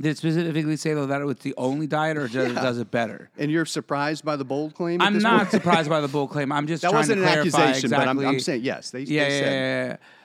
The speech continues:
Speaker 1: yeah. Um, <clears throat> so it says it's the only diet that, that's able to do that. If, so if you're eating meat at all, you cannot decrease inflammation, is what it's saying?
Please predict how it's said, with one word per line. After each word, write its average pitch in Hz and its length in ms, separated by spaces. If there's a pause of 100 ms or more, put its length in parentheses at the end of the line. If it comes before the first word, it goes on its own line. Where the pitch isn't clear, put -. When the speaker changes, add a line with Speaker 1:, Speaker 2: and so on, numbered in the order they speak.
(140)
Speaker 1:
yeah. 139 260
Um, 117 320 (300)
<clears throat> - 300
so 151 200
it 131 80
says 139 180
it's 131 140
the 139 120
only 139 260
diet 127 240
that, 120 160
that's 117 160
able 113 220
to 110 60
do 113 160
that. 117 220
If, 113 200
so 127 180
if 110 100
you're 120 100
eating 120 260
meat 120 180
at 117 80
all, 117 200
you 110 120
cannot 117 420 (1080)
decrease 113 460
inflammation, 113 580
is 117 100
what 120 80
it's 117 140
saying? 131 340